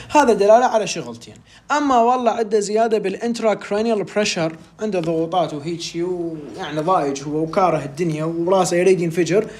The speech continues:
فبالتالي طلع الفوميتنج مالته بروجكتايل لأنه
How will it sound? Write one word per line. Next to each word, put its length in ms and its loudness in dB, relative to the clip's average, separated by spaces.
فبالتالي 720 4
طلع 260 4
الفوميتنج 560 -2
مالته 320 -2
بروجكتايل 640 2
لأنه 260 2